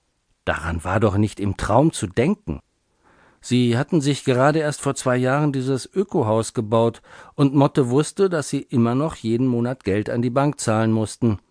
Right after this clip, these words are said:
Jedenfalls war das Papas Lieblingsargument bei den Taschengeldverhandlungen, die Ute regelmäßig anzettelte,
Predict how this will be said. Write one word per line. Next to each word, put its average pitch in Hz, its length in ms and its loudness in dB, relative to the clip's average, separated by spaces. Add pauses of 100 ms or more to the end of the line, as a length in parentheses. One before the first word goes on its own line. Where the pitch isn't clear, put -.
(520)
Jedenfalls 165 680 2
war 131 140 0
das 127 320 0
Papas 120 460 -4
Lieblingsargument 127 1040 -2
bei 120 100 -2
den 117 220 -2
Taschengeldverhandlungen, 113 1400 -2
die 113 80 -6
Ute 123 280 0
regelmäßig 117 680 0
anzettelte, 123 640 -2